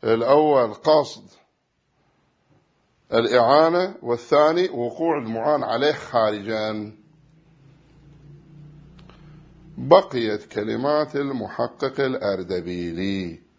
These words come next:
صاحب مجمع الفائدة والبرهان.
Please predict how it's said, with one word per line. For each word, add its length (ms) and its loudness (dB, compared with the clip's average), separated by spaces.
صاحب 560 0
مجمع 500 -4
الفائدة 640 -4
والبرهان. 1080 -6